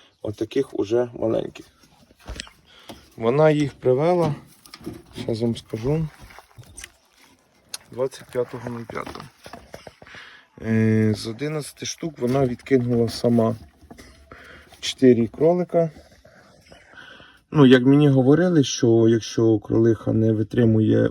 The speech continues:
у кормлінні, то вона, ну, якщо не вистачає, е, цицьок для кормління, вона їх починає відкидати. Відкидає самих слабших. Ну, ось так і получилось.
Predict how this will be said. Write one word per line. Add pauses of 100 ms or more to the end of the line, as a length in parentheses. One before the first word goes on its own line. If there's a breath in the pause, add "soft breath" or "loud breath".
у
кормлінні, (760 soft breath)
то
вона,
ну,
якщо
не
вистачає, (360 soft breath)
е,
цицьок
для
кормління,
вона
їх
починає
відкидати.
Відкидає
самих
слабших. (760 soft breath)
Ну,
ось
так
і
получилось.